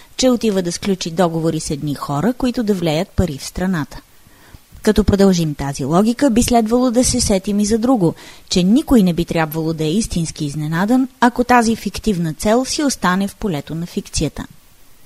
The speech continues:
Ако оставим на страна по-скоро драматичните последици от оставката на Трайков, зад случая в Катар стои нещо истински непреходно за местните ширини. Това е почти всенародният устрем към магнетичния властови самолет.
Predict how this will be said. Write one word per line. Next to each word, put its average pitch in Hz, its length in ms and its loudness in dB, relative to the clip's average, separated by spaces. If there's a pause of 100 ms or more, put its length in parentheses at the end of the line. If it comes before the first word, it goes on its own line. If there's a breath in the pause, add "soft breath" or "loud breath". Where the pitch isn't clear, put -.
(420 loud breath)
Ако 208 260 2
оставим 175 420 0
на 170 100 -2
страна 190 360 2
по-скоро 202 480 2
драматичните 190 720 0
последици 165 560 -2
от 156 120 -4
оставката 160 560 -4
на 143 120 -4
Трайков, 147 500 -4 (300 loud breath)
зад 220 200 0
случая 277 420 4
в - 60 -2
Катар 196 340 4
стои 262 280 0
нещо 233 420 2
истински 247 500 0
непреходно 208 640 2
за 170 120 0
местните 160 440 -2
ширини. 151 500 0 (580 loud breath)
Това 185 240 8
е 175 40 4
почти - 400 -2
всенародният 185 880 2
устрем 190 420 0
към 190 280 0
магнетичния 190 800 0
властови 156 480 -6
самолет. 143 680 -6